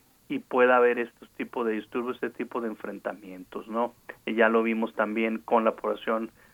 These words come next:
eh, afroamericana que salió a las calles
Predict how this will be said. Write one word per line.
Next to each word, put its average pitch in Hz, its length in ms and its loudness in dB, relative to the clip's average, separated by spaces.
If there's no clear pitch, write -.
eh, 104 500 2
afroamericana 113 880 4
que 117 160 0
salió 113 340 0
a 113 40 2
las 113 200 0
calles 147 380 4